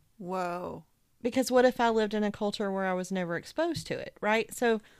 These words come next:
Speaker 2: like, it, these are the, the kind of questions that follow me around.
Speaker 1: <laughs>
Speaker 2: But I, I can't, like, having been back in that space, I know that that is a real thing for me.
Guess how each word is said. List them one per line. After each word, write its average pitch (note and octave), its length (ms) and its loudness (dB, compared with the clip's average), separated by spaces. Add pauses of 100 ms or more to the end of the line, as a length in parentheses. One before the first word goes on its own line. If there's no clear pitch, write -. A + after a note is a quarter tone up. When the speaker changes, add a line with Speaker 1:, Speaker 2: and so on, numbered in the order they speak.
(160)
Speaker 2:
like, C4+ 280 6
it, - 220 4 (420)
these D4 260 4
are D#4+ 100 2
the, A#3+ 360 0
the A#3+ 80 0
kind G#3+ 280 0
of G3+ 80 -4
questions F3 460 -8
that E3+ 240 -4 (500)
follow F#3+ 320 -2
me E3+ 160 -6
around. E3+ 440 -6
Speaker 1:
<laughs> - 60 -20 (680)
Speaker 2:
But A3+ 340 4
I, A#3+ 300 8
I A3+ 160 6
can't, A#3 580 2 (340)
like, A3+ 200 -2
having G#3+ 480 2
been G3 200 0
back F#3+ 320 0
in F#3 120 -4
that E3 200 -6
space, E3 720 -6 (540)
I G3+ 140 6
know F#3+ 420 2
that F3+ 220 -8
that F3 200 -2
is E3+ 140 -6
a E3+ 80 -6
real E3+ 240 -4
thing D3+ 240 -6
for - 220 -12
me. - 220 -14